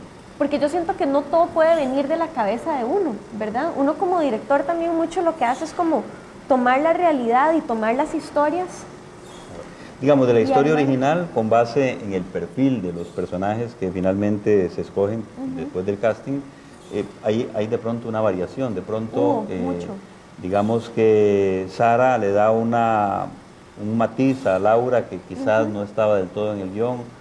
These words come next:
Speaker 2: o Annette le da el matiz a Tania que tampoco estaba en, en el,
Speaker 1: Completamente.
Speaker 2: en el guión.
Speaker 1: Incluso nosotros, digamos, improvisamos mucho. Por ejemplo, la cuestión del humor,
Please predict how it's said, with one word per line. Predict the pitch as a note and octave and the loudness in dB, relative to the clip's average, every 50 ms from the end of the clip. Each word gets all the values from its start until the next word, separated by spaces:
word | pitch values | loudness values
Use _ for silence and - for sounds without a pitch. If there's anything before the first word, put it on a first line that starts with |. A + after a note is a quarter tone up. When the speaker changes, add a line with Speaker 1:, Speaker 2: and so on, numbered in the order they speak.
| - - - - - | -20 -20 -20 -12 -6
Speaker 2:
o | F#2+ F#2+ F#2+ | -2 0 0
Annette | F#2+ F#2+ G2+ G#2 G#2 A2 G#2+ | 0 0 0 -2 -4 -4 -2
le | G2+ | 0
da | G2 F#2+ | 0 0
el | G2+ G2+ | 0 0
matiz | G2+ - F#2+ - G#2 G2 F#2+ F#2+ - | 0 -4 -4 -4 -6 -10 -8 -4 -4
a | F#2+ F#2 | -4 -4
Tania | - G2+ G2 G2 G2+ G#2 G2+ F#2+ | -2 -2 -2 -2 -2 -2 -4 -6
que | G2 F#2 | -6 -8
tampoco | F2+ - F2+ F2+ F2 - F#2+ F2+ - F#2 | -8 -8 -8 -8 -8 -8 -10 -8 -10 -12
estaba | F2+ - - F#2+ F#2+ F#2 F#2 | -12 -8 -6 -4 -4 -4 -6
en, | F2+ F2 E2 - - - - | -8 -10 -12 -16 -18 -18 -16
en | F2 F2 | -14 -10
el, | F2 | -8
Speaker 1:
Completamente. | C4 A#3+ A3+ - A#3+ A3+ - B3+ B3+ C4+ C#4 G#3 G#3 G3 C#4 | -8 -8 -8 -8 -10 -10 -10 -10 -8 -6 -6 -6 -4 -6 -6
Speaker 2:
en | - | -6
el | - | -6
guión. | B3+ C4 | -8 -8
Speaker 1:
Incluso | B3+ C4+ C4 C4 C4+ D#4 D#4 | -6 -4 -4 -4 -4 -4 -6
nosotros, | D#4 E4 - E4+ D#4+ E4 E4 E4+ D#4 | -6 -6 -6 -6 -6 -6 -6 -10 -8
digamos, | C#4+ C#4 D4+ D4+ D4+ D4 C#4 - | -8 -8 -8 -6 -6 -6 -8 -8
improvisamos | A#3+ A3+ A3 - G#3 G#3 G3 G3+ G3 - G#3 G#3+ A3+ B3 C4+ | -8 -10 -10 -8 -6 -6 -6 -6 -8 -8 -8 -8 -6 -6 -6
mucho. | C#4 C#4+ D#4 D4+ - D4+ B3+ | -6 -6 -6 -8 -8 -10 -8
Por | - A#3 | -6 -6
ejemplo, | A3 B3 C#4+ C#4 C#4 B3+ F#3+ - - - - - - | -4 -4 -4 -4 -4 -6 -8 -8 -10 -20 -20 -8 -4
la | A3 A3+ | -4 -4
cuestión | A3+ A#3 A3+ A3+ - B3 A#3+ B3 C4+ | -2 -4 -8 -8 -8 -8 -6 -4 -4
del | D#4+ D#4 | -2 -2
humor, | D#4 C#4 A#3 A#3 C4 C#4 D#4 | -2 -2 -4 -4 -2 -2 -4